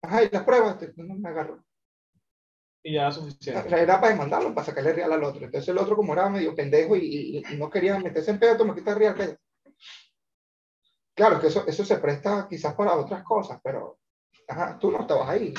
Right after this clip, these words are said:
Speaker 1: O sea, la gente opina,
Speaker 2: Sí, pero
Speaker 1: los
Speaker 2: es que
Speaker 1: opinadores de, de, de,
Speaker 2: de oficio,
Speaker 1: de
Speaker 2: claro.
Speaker 1: oficio, entonces opinan y, y no tienen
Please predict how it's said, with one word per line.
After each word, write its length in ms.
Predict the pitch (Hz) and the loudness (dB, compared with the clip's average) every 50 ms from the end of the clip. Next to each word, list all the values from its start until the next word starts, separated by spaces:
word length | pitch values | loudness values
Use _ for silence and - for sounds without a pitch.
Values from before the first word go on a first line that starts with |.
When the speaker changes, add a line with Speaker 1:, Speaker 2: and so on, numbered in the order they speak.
| - 113 117 | -6 -6 -6
Speaker 1:
O 40 | - | -6
sea, 120 | - 127 | -6 -4
la 100 | 131 131 | -4 -2
gente 240 | 139 143 139 208 202 | -4 -2 2 4 4
opina, 460 | 208 202 220 214 196 196 196 196 - | 4 4 4 2 2 2 0 -4 -6
Speaker 2:
Sí, 200 | - - 208 196 165 | -6 -2 0 0 2
pero 120 | 151 147 | 4 4
Speaker 1:
los 100 | 151 165 | 8 8
Speaker 2:
es 40 | 175 | 8
que 40 | 170 - 180 | 10 10 8
Speaker 1:
opinadores 400 | 180 170 160 156 156 165 185 196 | 8 8 8 8 10 8 8 8
de, 120 | 220 220 196 160 135 | 8 8 8 8 6
de, 0 | |
de, 240 | 160 - 147 - 147 | 4 2 2 0 0
Speaker 2:
de 120 | 147 151 151 | -2 -2 -2
oficio, 420 | - - 156 147 135 - - 135 | -4 -6 -8 -8 -8 -10 -12 0
Speaker 1:
de 40 | 139 | 4
Speaker 2:
claro. 120 | 175 180 | 4 4
Speaker 1:
oficio, 320 | 175 - 240 196 - 185 170 | 4 4 0 0 0 -2 -4
entonces 240 | 165 180 - - - | -4 0 -2 0 2
opinan 480 | 170 - - 226 247 247 247 240 208 | 2 0 2 0 2 2 2 2 2
y, 160 | 185 160 - 156 | 0 -2 -4 -2
y 60 | 151 | 0
no 140 | 151 156 151 | 0 2 2
tienen 400 | 180 170 185 202 190 180 - | 2 0 0 0 -2 -4 -8